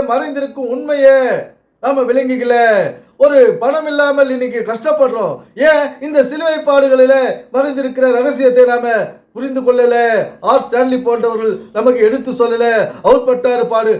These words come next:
நாமளும் பட்டணும். பச்சை மரத்துக்கு இந்த பாடு, பட்டை மரமாகிய நாமளும் இதே பாட படணும் அப்படின்னு அவரு போதிச்சு நிற்கார் ஆர் ஸ்டான்லி அவர்கள்.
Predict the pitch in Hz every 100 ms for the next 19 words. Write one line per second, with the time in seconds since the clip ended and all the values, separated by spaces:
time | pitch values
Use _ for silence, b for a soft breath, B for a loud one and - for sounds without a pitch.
0 | - 196 233 269 262 233 214 226 208 -
1 | - 214 - 277 269 262 262 247 220 233
2 | 226 214 - 196 196 254 254 247 226 226
3 | 202 131 _ 165 208 262 277 262 247 185
4 | 156 226 262 247 226 226 208 165 - 185
5 | 220 233 226 165 - 180 185 226 220 220
6 | 196 196 185 170 156 - 160 247 233 202
7 | 208 190 202 185 190 202 208 202 196 196
8 | 180